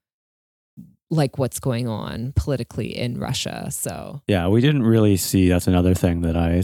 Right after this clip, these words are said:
Speaker 2: didn't pick up on immediately, but looking back, it's like, among the big awards, I would say you didn't really get many political speeches at all,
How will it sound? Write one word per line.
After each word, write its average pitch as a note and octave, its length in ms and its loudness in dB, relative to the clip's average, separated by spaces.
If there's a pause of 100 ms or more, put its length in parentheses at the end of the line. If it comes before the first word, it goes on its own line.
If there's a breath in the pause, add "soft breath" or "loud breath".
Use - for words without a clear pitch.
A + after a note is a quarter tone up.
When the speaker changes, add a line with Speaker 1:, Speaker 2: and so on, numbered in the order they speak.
Speaker 2:
didn't F2+ 280 0
pick F#2+ 160 2
up E2+ 180 4
on E2+ 180 4
immediately, E2+ 580 0
but - 280 -4 (120)
looking E2+ 320 -2
back, D#2+ 320 -2
it's - 160 -6
like, E2 340 -6 (960)
among G#2+ 360 2
the F#2+ 320 2 (720)
big G#2 160 2
awards, E2+ 680 2 (140)
I E2 100 -10
would D#2+ 160 -4
say - 160 0
you E2 140 0
didn't - 280 -8
really E2 180 -4
get F2 220 -4
many F2 300 -2
political E2 500 -4
speeches D#2+ 440 -6
at D#2 100 -4
all, D2+ 400 -6